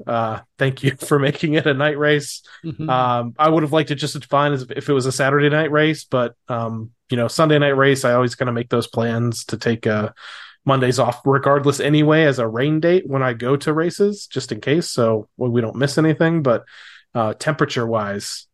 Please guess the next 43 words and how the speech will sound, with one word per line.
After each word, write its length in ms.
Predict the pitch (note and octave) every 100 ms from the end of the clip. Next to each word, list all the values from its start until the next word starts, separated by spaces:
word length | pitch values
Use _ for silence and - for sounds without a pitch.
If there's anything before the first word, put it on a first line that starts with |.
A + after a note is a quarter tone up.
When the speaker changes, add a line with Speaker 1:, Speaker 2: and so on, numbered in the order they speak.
| _
Speaker 1:
made 160 | C3+ G#2+
a 80 | F#2+
huge 480 | - G#3 D3+ A#2
difference, 720 | A#2 B2+ - G#2+ G#2 - - -
uh, 120 | G#2+
sitting 300 | - C#3+ C3+
out 80 | A#2+
in 80 |
the 80 | B2+
grandstands 640 | B2 B2 A#2+ - A#2+ A2+
after 200 | A#2+ -
the 120 | A2+ A#2
sun 200 | C3 A#2
went 160 | A2
down 200 | A#2+ A#2
and 80 | A2+
watching 260 | A2+ - B2
that 160 | A2+
race. 180 | A#2+ A#2
'Cause, 220 | - A2 - - - -
again, 280 | A#2+ A#2 C3
as 100 | A2
somebody 300 | - C#3 C3
that 160 | C3 B2+
was 140 | B2+
there 260 | C3 A#2+ A#2
last 340 | A#2 B2+ -
summer 240 | D#3 D3+ C#3
for 140 | D3
this 200 | C#3+ C#3+
race 280 | D3 D3 -
that 180 | B2+ A2+
watched 320 | B2+ C3 -
it 60 |
in 100 | C3+
the 80 | A#2+
middle 220 | C3 C3
of 40 | B2+
the 80 | B2+
afternoon 560 | B2+ - A#2+ C3+ C#3+
in 120 | C3+
the 80 | A2+
heat, 340 | B2 E3+ -